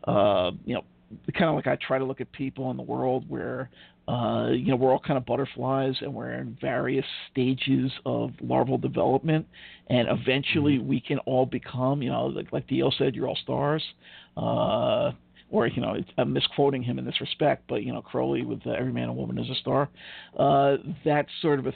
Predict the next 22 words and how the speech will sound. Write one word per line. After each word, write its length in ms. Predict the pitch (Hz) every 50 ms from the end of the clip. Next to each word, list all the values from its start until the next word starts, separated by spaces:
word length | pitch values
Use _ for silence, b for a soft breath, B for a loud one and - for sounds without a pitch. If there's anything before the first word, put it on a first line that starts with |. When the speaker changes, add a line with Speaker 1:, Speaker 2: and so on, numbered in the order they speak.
| - -
Speaker 1:
thing. 160 | 170 160 135
Like, 140 | 117 107 104
we 140 | 139 139 139
can 180 | - - 156 135
be 180 | 120 131 127 123 -
something 420 | 147 131 123 - 131 127 113 127 - -
better. 300 | 139 135 135 127 - -
We 140 | - -
can 220 | 117 - 131 120 113
be 200 | 127 135 139 131 -
Stardust. 440 | - - 117 117 - - 120 - -
We 60 | -
can 140 | - - 123 113
be 120 | 120 120
Golden. 640 | 110 - 117 113 123 123 - 127 127 123 120 131 127
Uh, 340 | 120 110 - 120 123 131 131 - - B B B B B
you 120 | - 147 147
know, 120 | 139 135 - -
<laughs> 100 | 165 135
quoting 320 | - 151 143 135 127 123
Woodstock 420 | 117 127 135 - - 139 127 123 -
there. 140 | 127 123 123